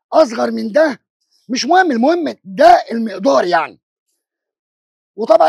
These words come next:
إحنا ما بنعايرش دهب، يعني زاد شوية نقص شوية عادي يعني.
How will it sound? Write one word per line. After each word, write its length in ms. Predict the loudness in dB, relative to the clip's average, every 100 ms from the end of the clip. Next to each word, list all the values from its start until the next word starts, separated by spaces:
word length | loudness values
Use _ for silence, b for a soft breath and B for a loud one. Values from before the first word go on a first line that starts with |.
| -2
إحنا 80 | -4
ما 100 | -6
بنعايرش 480 | -4 -2 -4 -2
دهب، 460 | 4 6 6 4 0 _ _ _ _ -14
يعني 220 | -6 -2
زاد 180 | -2 -2
شوية 380 | -2 0 0 0
نقص 140 | -4 -6
شوية 260 | -2 0 0
عادي 280 | 0 0 -2
يعني. 260 | -8 -12